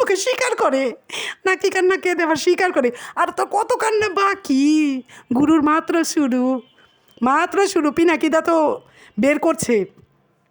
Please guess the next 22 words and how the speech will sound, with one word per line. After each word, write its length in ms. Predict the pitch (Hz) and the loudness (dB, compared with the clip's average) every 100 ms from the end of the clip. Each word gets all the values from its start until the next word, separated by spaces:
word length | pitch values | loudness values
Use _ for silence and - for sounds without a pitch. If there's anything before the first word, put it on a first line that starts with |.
| _ _ - - | _ _ -20 -20
হচ্ছে 600 | - 269 - 302 277 254 - _ _ - _ - _ - | -6 -4 0 0 2 0 -6 _ _ -20 _ -20 _ -6
এই 460 | 208 208 202 170 185 | -4 -4 -6 -8 -4
সাংবাদিক 500 | 311 330 330 339 330 | -2 -2 -2 -2 0
ইলিয়াস 360 | 320 294 262 | 2 2 0
ভাইও 400 | 240 277 285 269 - | 0 2 2 0 -2
কি 120 | 294 | -2
কি 120 | 277 | 0
যেন 200 | 262 262 | 0 0
বের 220 | 233 240 | 0 0
করছে 400 | 269 254 - 214 | 0 -2 -2 -4
তদন্ত। 480 | 202 233 240 214 190 - - - | -2 0 0 0 -4 -6 -20 -12
এগুলো 300 | 339 339 440 453 | -6 -2 -2 -2
ধরা 300 | 226 370 466 | -2 0 0
উচিত, 480 | 453 415 269 202 - _ _ _ _ _ _ _ _ | 0 0 -2 -4 -10 _ _ _ _ _ _ _ _
এগুলো 300 | 254 269 349 | -6 0 0
তগদ 460 | - 415 403 480 403 | 2 0 0 0 0
নগদ 180 | 349 302 | 0 0
বিচার 340 | 349 427 392 | -2 -2 -2
করা 220 | 330 277 | 0 0
উচিত। 400 | 262 262 214 190 _ | 0 -2 -6 -8 _
আর 120 | 226 240 | -6 -2
ডালপালা 720 | 269 311 330 381 392 403 | 0 -2 0 0 2 2